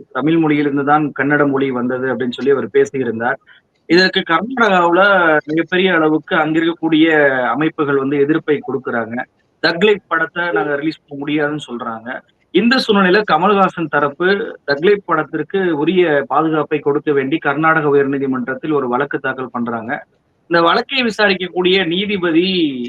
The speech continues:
இந்த தக்லைஃப் படத்திற்கு அனுமதி கொடுப்பதா வேண்டாமா என்பதை தாண்டி கமல்ஹாசனை நீங்க மன்னிப்பு கேட்கணும் அப்படின்னு சொல்றாரு.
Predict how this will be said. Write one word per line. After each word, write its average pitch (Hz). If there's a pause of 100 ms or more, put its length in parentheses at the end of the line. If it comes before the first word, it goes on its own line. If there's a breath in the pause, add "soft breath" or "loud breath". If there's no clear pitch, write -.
(240)
இந்த 165 (200)
தக்லைஃப் 196
படத்திற்கு 185 (480)
அனுமதி 208
கொடுப்பதா 190 (140)
வேண்டாமா 185
என்பதை 160 (100)
தாண்டி 175 (100)
கமல்ஹாசனை 190
நீங்க 165
மன்னிப்பு 190 (100)
கேட்கணும் 156
அப்படின்னு 143
சொல்றாரு. 139